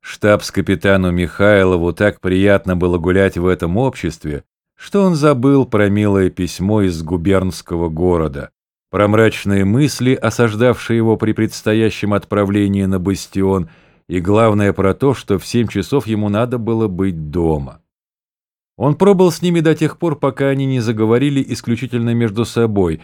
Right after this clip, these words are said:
избегая его взглядов, давая тем знать, что он может идти, и, наконец, совсем ушли от него.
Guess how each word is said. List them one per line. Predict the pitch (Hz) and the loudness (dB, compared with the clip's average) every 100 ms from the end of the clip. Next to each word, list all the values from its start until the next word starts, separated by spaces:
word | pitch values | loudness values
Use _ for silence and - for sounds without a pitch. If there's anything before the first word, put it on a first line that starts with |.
| - | -12
избегая | 98 95 95 92 98 | -8 -4 -2 0 2
его | 90 90 90 | 2 0 0
взглядов, | 90 90 113 131 92 - _ _ _ | -2 0 2 2 0 -6 _ _ _
давая | 85 98 98 98 | -2 2 4 2
тем | 92 92 85 | 0 -2 -2
знать, | 101 139 131 | -2 -2 -4
что | - 143 | -6 -2
он | 160 | -2
может | 139 127 117 117 | 0 0 0 -2
идти, | 110 - _ - 80 69 _ _ | -4 -6 _ -8 -6 -8 _ _
и, | 151 | -4
наконец, | 151 131 135 139 - | -2 0 0 -2 -6
совсем | - 117 107 - 82 | -6 -4 -4 -4 -4
ушли | 78 - 80 | -4 -8 -8
от | 76 - | -8 -10
него. | 73 69 67 - | -14 -12 -14 -18